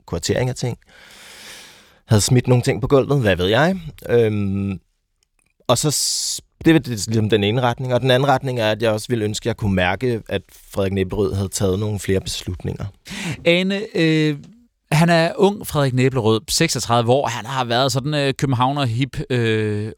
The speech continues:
Speaker 2: ung, øh, kunstner. Elitære kunstkredse har, har dyrket ham. Nu er han så på Arken. Altså, kommer det her til at blive Frederik Næblerød, så den store folkelige gennembrud, ikke bare som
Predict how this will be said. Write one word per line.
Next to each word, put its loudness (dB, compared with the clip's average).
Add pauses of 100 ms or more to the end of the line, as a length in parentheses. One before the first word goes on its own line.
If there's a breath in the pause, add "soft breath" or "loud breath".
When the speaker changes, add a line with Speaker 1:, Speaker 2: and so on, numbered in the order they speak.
Speaker 2:
ung, 2
øh, 2
kunstner. 0 (540 loud breath)
Elitære 2
kunstkredse 0
har, -4
har -4
dyrket 0
ham. -2
Nu 4
er 2
han -2
så -2
på 0 (160)
Arken. -2
Altså, -4 (400 loud breath)
kommer 4
det 4
her 2
til 0
at 2
blive 0
Frederik 0
Næblerød, 0
så -4
den -6
store 0
folkelige 0
gennembrud, 0
ikke -2
bare 2
som -6